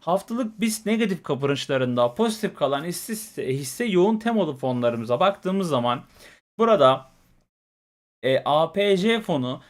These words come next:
bist haftalık negatifi kırk dört iken pozitif olarak yirmi yedi gün pozitif kapatmaya çalışmış ve başarı oranı olarak da yüzde altmış bir olduğunu bizlere burada göstermiş bulunuyor.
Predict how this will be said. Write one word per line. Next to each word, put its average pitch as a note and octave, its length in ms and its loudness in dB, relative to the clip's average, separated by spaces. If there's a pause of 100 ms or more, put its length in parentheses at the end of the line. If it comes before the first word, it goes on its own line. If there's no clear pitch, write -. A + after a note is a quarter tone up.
(140)
bist G#3 320 -4
haftalık F#3+ 460 -2
negatifi D#3+ 420 -4
kırk - 260 -20
dört G#3 160 2
iken C#3+ 280 -6 (280)
pozitif F#3+ 400 -2
olarak F3 340 2 (100)
yirmi D3+ 380 -4
yedi F#3+ 180 -4
gün F3+ 180 -4
pozitif C#3 400 -10
kapatmaya C#3 580 -4 (160)
çalışmış C3 640 -4 (280)
ve F3 140 -2
başarı G3 340 2
oranı D#3 260 0
olarak A#2 400 2
da G3 180 6 (240)
yüzde E3 440 0
altmış C#3+ 480 -4
bir G3+ 100 4
olduğunu B2+ 440 -2
bizlere D3+ 460 -2
burada C#3+ 340 0
göstermiş B2 720 -4
bulunuyor. A2 520 -4